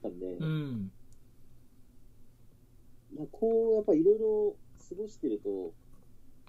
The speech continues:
Speaker 1: 結局は人、人かとかって思って、人とは何だろうみたいな。
Speaker 2: うん。
Speaker 1: <laughs> なんか結局そこにたどり着いたなっていう感じはしながら、こ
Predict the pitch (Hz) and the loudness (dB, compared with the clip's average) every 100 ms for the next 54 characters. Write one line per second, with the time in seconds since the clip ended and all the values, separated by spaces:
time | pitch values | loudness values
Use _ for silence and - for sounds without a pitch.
0 | - - - 160 160 214 175 123 - - | -20 -20 -10 -10 -6 0 0 0 -8 0
1 | 208 208 - - - - - 190 - 190 | 0 0 -10 -20 -20 -20 -4 -4 -4 -8
2 | 196 165 135 110 - 107 101 110 - - | -4 -4 -4 -6 0 0 0 -8 -10 -10
3 | - - 185 214 165 110 117 170 139 127 | -10 -6 0 2 2 0 -4 0 4 2
4 | - 127 - 101 98 98 127 262 247 240 | 2 -6 -4 -6 -6 -8 -6 -6 -6 -4
5 | 113 - - 98 - - - - - - | -2 -2 -2 -4 -14 -20 -20 -20 -20 -20
6 | - - - - - - - - - 254 | -20 -20 -12 -12 -4 -4 -4 -20 -8 -6
7 | 220 214 208 208 202 180 185 - 196 214 | 0 2 2 0 0 0 -2 -6 -6 -4
8 | 139 95 - 104 104 104 107 107 107 - | -6 -10 -4 -2 -2 -4 -6 -6 -6 -6
9 | 131 143 139 135 135 | -2 0 0 0 -4